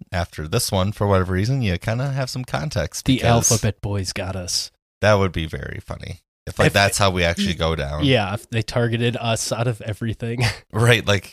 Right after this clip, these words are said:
Speaker 1: we'll cover in, so today's the recap of twenty twenty-two, but former president stole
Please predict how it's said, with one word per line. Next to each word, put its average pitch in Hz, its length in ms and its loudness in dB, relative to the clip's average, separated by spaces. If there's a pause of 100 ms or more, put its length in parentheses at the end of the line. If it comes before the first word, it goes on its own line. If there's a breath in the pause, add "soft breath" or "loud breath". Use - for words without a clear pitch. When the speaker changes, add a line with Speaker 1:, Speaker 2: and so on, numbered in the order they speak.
Speaker 1:
we'll 101 160 0
cover 135 420 2
in, 101 340 0
so 120 160 4
today's 120 360 4
the 92 380 4 (140)
recap 92 420 -2
of 85 80 -4
twenty 90 200 0
twenty-two, 80 460 -2
but 78 260 0 (560)
former 175 240 0
president 151 540 4 (220)
stole 127 560 0